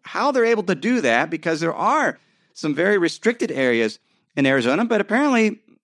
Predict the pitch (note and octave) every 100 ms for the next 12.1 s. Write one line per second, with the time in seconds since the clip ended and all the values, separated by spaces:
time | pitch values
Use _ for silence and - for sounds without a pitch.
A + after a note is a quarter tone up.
0 | - D#3 - C3+ D#3 E3 G#3 G3+ D#3 G#3
1 | A3 F#3+ - C3 C3+ G#3 F3+ D3 C#3+ C#3
2 | A#2 B2 C3 B2+ A2+ B2 A3 - C#3 B2
3 | A2 - B2 A#2+ A2+ A#2 A#2+ B2 - A2+
4 | A2+ - _ _ _ _ - G2+ G2 F#2+
5 | G2+ _ _ _ _ _ _ _ - C#3+
6 | D#3+ A3 B3+ - _ _ _ _ _ _
7 | _ _ _ _ _ _ F#3 F#3 F#3+ C4
8 | E4+ D4+ A3+ G#3+ - E3 F#3 F3 A#3+ C#4+
9 | F#3 - - D#3+ D#3 D3+ D3+ D#3 E3 C#3+
10 | C#3+ C#3 - - F#3 G#3 A3+ A#3+ A3 -
11 | _ - D3+ B2+ D#3 E3 F3+ B2+ G2+ E2+
12 | C2+